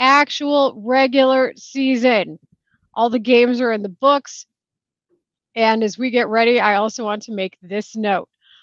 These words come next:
Huddle up because it is time to feel the power with PointsBet. With the PointsBet Power Hour, you can get boosted odds or bonus bets every single day between five P M and six P M Central Time.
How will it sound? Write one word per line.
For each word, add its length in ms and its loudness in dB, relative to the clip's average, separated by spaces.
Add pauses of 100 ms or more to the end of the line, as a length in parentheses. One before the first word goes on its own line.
(140)
Huddle 280 6
up 260 6
because 240 -6
it 140 -4
is 120 -8
time 380 0
to 60 -8
feel 280 -8
the 80 -10
power 380 0
with 220 -6
PointsBet. 640 -8 (360)
With 100 -4
the 100 0
PointsBet 520 0
Power 260 4
Hour, 280 2
you 180 -4
can 140 -10
get 180 -6 (180)
boosted 600 -4
odds 360 2
or 200 -4
bonus 420 -8
bets 380 -4
every 240 -6
single 440 -2
day 240 -2
between 420 -10
five 360 4
P 160 -4
M 80 -2
and 100 -6
six 280 -16
P 160 -4
M 100 -4
Central 400 -6
Time. 400 0